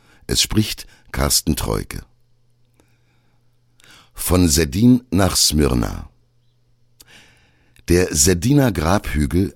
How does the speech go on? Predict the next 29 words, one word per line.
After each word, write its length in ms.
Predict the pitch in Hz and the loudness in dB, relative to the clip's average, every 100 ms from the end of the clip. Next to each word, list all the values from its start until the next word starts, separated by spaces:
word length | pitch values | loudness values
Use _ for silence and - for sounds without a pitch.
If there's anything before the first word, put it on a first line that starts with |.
| - - | -10 -2
barg 340 | 80 90 - | 0 -2 -2
eine 280 | 78 87 76 | 0 0 0
aus 180 | 73 - | -2 -4
großen 460 | - 95 95 98 | -2 -2 0 -2
Steinen 500 | - - 71 80 85 | -2 -2 0 0 0
gebaute 420 | 78 64 64 - | 0 0 -2 -4
Kammer, 400 | - 60 64 87 90 - - - - | -8 -4 -2 -2 -6 -14 -20 -20 -10
in 140 | 76 73 | -4 0
der 140 | 85 | 0
sich 180 | 90 - | -2 -4
die 100 | 95 | -2
Bestattung 540 | 76 - 90 - 107 | -2 -2 -2 0 -2
vermutlich 600 | 87 85 92 98 90 69 | 0 -2 -2 -2 -4 -4
eines 280 | 67 65 - | -4 -4 -2
Mannes 560 | 60 64 85 104 - - _ _ - | -2 0 0 -2 -6 -10 _ _ -10
und 160 | 80 | -6
zweier 320 | - 80 82 76 | -2 0 0 0
Frauen 460 | - 60 57 53 | -2 -2 -2 -4
fand. 500 | - 52 50 - - _ _ _ _ _ _ _ _ | -6 -8 -10 -12 -20 _ _ _ _ _ _ _ _
Die 160 | - 90 | -2 0
große 460 | 82 123 143 131 | 2 2 4 2
bronzene 580 | 90 90 117 - 104 92 | 2 2 0 2 0 0
Amphora 720 | 90 135 - 85 67 67 95 - _ _ _ | 0 -2 0 -2 0 0 -2 -6 _ _ _
war 140 | - 82 | 0 0
mit 140 | 90 | 2
einer 180 | 82 85 | 0 0
bronzenen 600 | 71 78 120 - 95 87 | 2 2 2 0 0 0
Schmuckscheibe 680 | - 123 - - 69 69 71 | 2 0 0 0 0 0 -2
verschlossen 680 | 76 - 82 80 - 113 | -4 -2 0 0 -2 -4